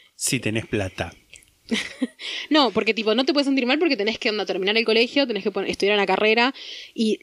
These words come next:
Speaker 2: algo que tiene la depresión es que lo primero que te afecta es, tipo, la vida diaria y muchas, o sea, también existen los depresivos funcionales. Pero bueno, o sea,
Speaker 1: Sí.
Speaker 2: yo que tuve depresión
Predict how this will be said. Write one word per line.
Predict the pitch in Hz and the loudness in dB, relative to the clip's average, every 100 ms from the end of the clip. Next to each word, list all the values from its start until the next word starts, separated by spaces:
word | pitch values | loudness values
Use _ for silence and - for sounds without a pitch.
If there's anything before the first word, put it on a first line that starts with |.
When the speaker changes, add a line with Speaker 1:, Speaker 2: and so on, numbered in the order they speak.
| _ | _
Speaker 2:
algo | 233 269 | 4 4
que | 240 | 4
tiene | 226 254 | 2 4
la | 226 | 4
depresión | 190 190 302 | 2 0 2
es | 294 | 2
que | 202 190 - - | 0 0 -4 -2
lo | 196 | -2
primero | 190 196 254 214 | 0 2 2 2
que | 185 180 - | 2 0 0
te | |
afecta | 170 240 262 | -2 0 0
es, | 262 | -2
tipo, | 196 | 0
la | 180 | 0
vida | 180 214 | 2 4
diaria | 202 214 226 254 302 320 | 4 4 4 4 4 4
y | 196 196 165 - | 0 -8 -10 -6
muchas, | 202 226 254 | -2 0 0
o | - | -2
sea, | 208 185 | -2 -2
también | - 220 311 | 0 2 2
existen | 285 277 | 2 0
los | 220 | 2
depresivos | 196 185 220 220 | 0 0 0 0
funcionales. | 185 185 202 190 220 - - _ _ _ _ | -2 2 4 4 2 -4 -20 _ _ _ _
Pero | 190 185 | 0 2
bueno, | 185 185 - | 2 0 -2
o | 175 | 0
sea, | 180 156 | 0 -2
Speaker 1:
Sí. | - 196 | -4 -2
Speaker 2:
yo | 220 | 0
que | 202 196 | 0 2
tuve | 208 | 2
depresión | 220 220 254 | 2 0 0